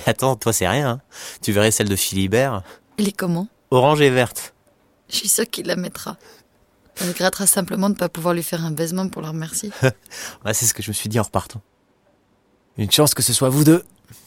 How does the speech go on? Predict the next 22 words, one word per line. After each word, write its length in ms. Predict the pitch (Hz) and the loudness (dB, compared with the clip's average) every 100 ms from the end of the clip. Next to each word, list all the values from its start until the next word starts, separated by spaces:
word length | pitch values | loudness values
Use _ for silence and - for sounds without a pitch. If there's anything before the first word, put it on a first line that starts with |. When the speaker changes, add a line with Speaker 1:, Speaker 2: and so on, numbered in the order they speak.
| - - - - - | -20 -20 -20 -12 -4
Speaker 1:
Vous 100 | 110 | -2
êtes 120 | - | 0
les 80 | 110 | -2
deux 220 | 113 180 | 0 0
seules 220 | - 170 | 2 0
personnes 420 | - 143 - 139 | 0 -2 0 0
au 60 | 127 | 0
monde 240 | 123 147 | -2 -4
que 100 | - | -6
je 80 | 107 | -6
connaisse 480 | - 123 120 151 - | -2 0 0 -2 -4
qui 80 | 104 | -4
soient 200 | - 95 | -4 -4
capables 340 | - 143 135 | -2 0 0
de 80 | 113 | 0
porter 300 | 120 - 123 | 0 -2 -2
ces 200 | - 98 | 0 2
horreurs 300 | 107 110 123 | 2 2 0
sans 160 | 107 95 | -2 -2
avoir 200 | 95 98 | 0 0
l'air 160 | 107 | -2
ridicule. 640 | 92 98 95 - - 87 | -6 -8 -8 -10 -14 -16